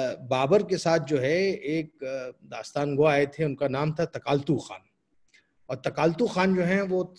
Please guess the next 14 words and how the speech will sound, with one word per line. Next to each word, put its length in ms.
शाह 180
तमस्फ 540
के, 260
अ, 460
म-, 480
जो 540
सफविद 440
बादशाह 480
था 180
ईरान 260
में, 140
उसके 260
दरबार 400
में 220